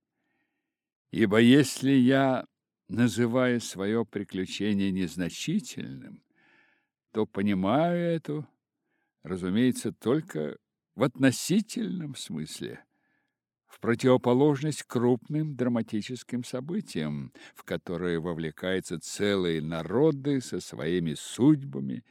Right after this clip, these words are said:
и понимаю это, с другой стороны, в смысле длительности, потому что все происшедшее развернулось на протяжении каких-нибудь шести часов.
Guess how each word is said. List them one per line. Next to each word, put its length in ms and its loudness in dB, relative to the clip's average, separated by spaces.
и 140 4
понимаю 960 6
это, 800 -2
с 160 -10
другой 480 2
стороны, 580 -6
в 80 -12
смысле 440 0
длительности, 880 2
потому 400 -2
что 360 -4
все 320 6
происшедшее 1080 4
развернулось 1300 4
на 140 0
протяжении 960 0
каких-нибудь 1200 -6
шести 640 -4
часов. 720 -12